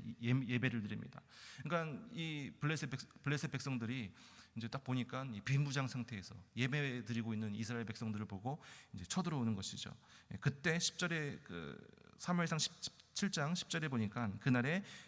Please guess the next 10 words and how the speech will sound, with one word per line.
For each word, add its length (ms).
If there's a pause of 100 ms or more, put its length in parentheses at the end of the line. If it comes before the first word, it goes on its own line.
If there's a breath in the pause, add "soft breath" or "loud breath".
(100)
여호와께서 640
블레셋 280
사람에게 440
큰 520
우레를 380
발하여 420 (280 loud breath)
그들을, 420 (220 loud breath)
예, 100
어지럽게 720 (520 loud breath)
하시니 480